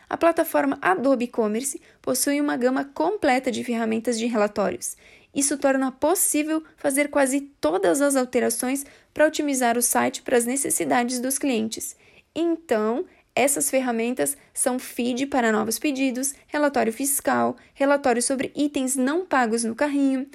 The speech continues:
estatísticas sobre os produtos mais visualizados no site, análise do feedback dos clientes, relatórios sobre os clientes que mais compram e estatísticas de cupom. Dez, suporte da comunidade.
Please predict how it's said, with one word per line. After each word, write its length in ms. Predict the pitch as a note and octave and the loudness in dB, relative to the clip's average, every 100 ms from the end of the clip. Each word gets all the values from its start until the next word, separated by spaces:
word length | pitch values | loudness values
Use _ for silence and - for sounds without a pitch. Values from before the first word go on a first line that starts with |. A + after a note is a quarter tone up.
| - _ | -20 _
estatísticas 840 | - C#4 D#4+ - C#4 - C#4 B3+ - | -6 -2 -2 0 -2 -2 -2 -4 -4
sobre 300 | - D4+ E4 | -2 0 0
os 100 | D#4 | -2
produtos 540 | C#4 C4 B3 C4 C4 | -2 -2 -4 -4 -4
mais 380 | B3+ B3 A#3+ D4 | -2 -2 -2 -2
visualizados 720 | C4+ A#3+ A#3 A3 A#3 G#3+ G3 G#3+ | -2 0 0 0 2 2 0 -2
no 100 | C#4+ | 0
site, 540 | - B3+ D4 - - - - - - | 0 0 0 -4 -12 -18 -20 -20 -4
análise 540 | A#3+ B3 C#4 D4+ C4+ | 0 2 0 0 -2
do 200 | B3 D4+ | 0 0
feedback 520 | G4+ F#4 C#4+ C#4 B3+ | 2 0 0 0 -2
dos 160 | B3 B3 | -4 -4
clientes, 560 | C4 A#3 A#3+ C4 C#4 - - | -2 0 -2 -2 -6 -8 -16
relatórios 680 | - A#3+ A#3 B3 A3+ A3+ - - | -2 0 0 2 2 2 -2 -6
sobre 360 | - - D#4+ E4 | -2 0 0 0
os 100 | D#4+ | 0
clientes 440 | D4 C4+ C4+ C#4 | -2 -2 -2 -4
que 160 | - B3+ | -4 -2
mais 460 | B3 B3 F#4 F#4+ | 0 0 0 -2
compram 520 | - B3+ A#3 C4+ E4+ F4 - _ - | -6 -4 -2 -2 -4 -6 -14 _ 0
e 160 | F4 | 2
estatísticas 760 | F#4 E4 D#4+ C4+ C4+ - C#4+ A3+ | 4 0 -2 -4 -6 -2 -2 0
de 120 | C4 | -2
cupom. 420 | C#4 D#4 A3 F#3 - - | 0 0 -2 -2 -6 -4
Dez, 420 | A#3 A#3 E4 - | 0 2 0 0
suporte 500 | - F4 D#4+ D4 C#4+ | -2 0 2 0 0
da 140 | C#4 C#4+ | -2 -2
comunidade. 720 | D#4+ E4 D#4 A#3 G3 - | 0 0 2 2 0 -4